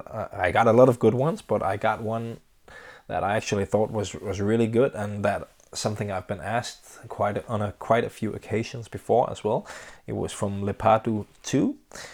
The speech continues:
who is asking, "Why do every pro, pro player leave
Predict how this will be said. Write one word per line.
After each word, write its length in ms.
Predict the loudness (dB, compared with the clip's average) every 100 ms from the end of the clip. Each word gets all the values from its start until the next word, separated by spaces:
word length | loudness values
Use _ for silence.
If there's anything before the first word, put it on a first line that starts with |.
| -10
who 80 | -4
is 100 | -2
asking, 420 | 2 2 0 -8
"Why 340 | -4 0 2 2
do 180 | 0
every 320 | 2 0 2 -2
pro, 360 | -2 0 0
pro 420 | 0 0 6 8
player 440 | 8 4 4 4 0
leave 400 | 0 2 2 -2